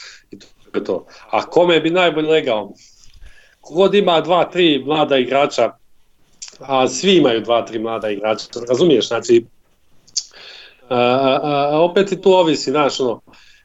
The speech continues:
a, bi li legao dobro Sacramentu, e, dok je Vlade Divac tamo, ne znam. Bi li dobro lega-, legao New Yorku dok New York postoji, ne znam.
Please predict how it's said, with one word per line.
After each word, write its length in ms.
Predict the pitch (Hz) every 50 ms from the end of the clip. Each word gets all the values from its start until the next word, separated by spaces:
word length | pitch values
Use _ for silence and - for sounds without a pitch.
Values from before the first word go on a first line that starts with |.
| _ _
a, 880 | - 139 135 131 131 131 131 131 135 135 135 139 135 135 135 135 135 131 131 127
bi 100 | 151 185
li 120 | 185 180
legao 380 | 175 185 190 185 175 165 156 151 151 - -
dobro 260 | 180 190 185 160 156
Sacramentu, 1080 | - - 151 - - 143 147 147 156 175 185 170 156 - - - 151 143 143 151 156 151 143 143 139 139 139 139
e, 40 |
dok 240 | 131 139 139 135 -
je 60 | 135
Vlade 340 | 127 131 143 151 156 143 139
Divac 360 | 131 147 143 135 120 - -
tamo, 200 | - 127 117 110
ne 200 | 107 107 107 104
znam. 300 | 101 95 - 98 90 90 - -
Bi 100 | 143 170
li 120 | 170 165
dobro 280 | 156 175 175 165 165 160
lega-, 380 | 156 170 175 170 170 170 160 160
legao 460 | 175 175 170 160 156 147 151 151 151
New 260 | 151 151 - 175 175
Yorku 280 | 170 160 143 - - 143
dok 180 | 139 151 147 -
New 240 | - 170 170 160
York 180 | 156 135 - -
postoji, 420 | 151 151 151 147 - - 139 131
ne 200 | 127 127 123 120
znam. 320 | 113 104 98 95 90 90